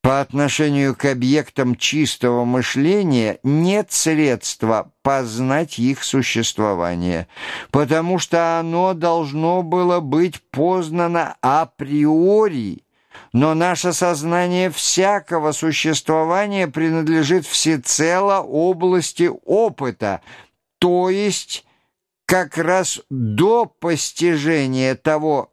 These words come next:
синтеза понятия и бытия, или, иначе говоря, до постижения существования, то есть до того, чтобы положить это существование как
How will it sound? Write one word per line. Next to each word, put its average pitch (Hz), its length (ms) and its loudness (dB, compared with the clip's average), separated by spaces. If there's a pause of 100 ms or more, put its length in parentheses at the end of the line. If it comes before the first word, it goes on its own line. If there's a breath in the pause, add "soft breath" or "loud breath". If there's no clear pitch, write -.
синтеза 135 1000 0
понятия 127 800 0
и 143 260 0
бытия, 139 760 0 (440 loud breath)
или, 156 400 2
иначе 165 720 0
говоря, 196 460 2
до 160 360 0
постижения 180 1000 0
существования, 151 1300 -2 (380 loud breath)
то 180 160 2
есть 127 340 -2
до 139 380 0
того, 143 600 -2
чтобы 123 400 -2
положить 160 680 0
это 147 360 -2
существование 147 1200 0
как 165 300 -4